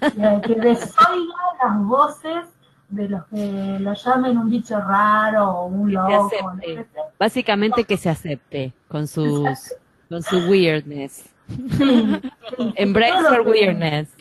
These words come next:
Speaker 1: Exacto, que todo lo que sea bizarro a los ojos de los demás le va a servir muchísimo para canalizar,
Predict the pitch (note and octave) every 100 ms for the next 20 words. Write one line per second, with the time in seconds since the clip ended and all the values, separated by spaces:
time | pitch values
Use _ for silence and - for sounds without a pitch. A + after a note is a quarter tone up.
0 | _ - A3+ B3 C4+ - A#3+ D4+ C#4 G#3
1 | G3+ G#3+ C#4+ E4 D4+ B3 - C#4 C#4 B3
2 | - B3+ A3 G3+ G3 G3 - C4+ C4+ C4
3 | A#3 G3+ G3+ A3+ D#4 F4 _ _ _ A3
4 | G#3+ A3 C#4 - C4+ C#4 C#4 C4+ C4 D4
5 | - C#4 C#4 - G#3+ G#3+ - G#3 G3+ G3
6 | F#3+ G3+ F#3